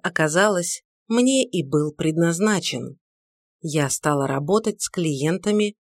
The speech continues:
в хрониках Акаши. Оглядываясь назад,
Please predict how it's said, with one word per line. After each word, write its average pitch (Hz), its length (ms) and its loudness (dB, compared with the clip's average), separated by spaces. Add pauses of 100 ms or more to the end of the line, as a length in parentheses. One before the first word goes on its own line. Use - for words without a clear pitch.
(100)
в - 80 -20
хрониках 226 840 -2
Акаши. 139 760 -4 (1200)
Оглядываясь 202 760 4
назад, 175 420 2